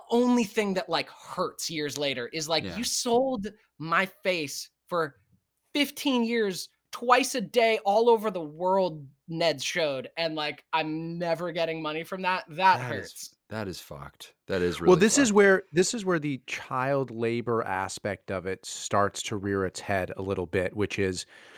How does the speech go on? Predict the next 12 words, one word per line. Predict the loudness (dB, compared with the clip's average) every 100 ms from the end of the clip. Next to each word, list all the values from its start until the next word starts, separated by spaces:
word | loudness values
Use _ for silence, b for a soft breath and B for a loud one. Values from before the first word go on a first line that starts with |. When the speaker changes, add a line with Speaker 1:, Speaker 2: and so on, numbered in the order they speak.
| B B
Speaker 3:
we | 4
can | 6 4 6 6
make | 4 6
a | 4 4
show | 0 0 6 6 6 4
for | 2 4
less | 2 0 -2
money | -4 -6 -12 -16 -18
w-, | -18 -10 -4
because | -2 -2 -2
it's, | -6 -10 -16
eh, | -18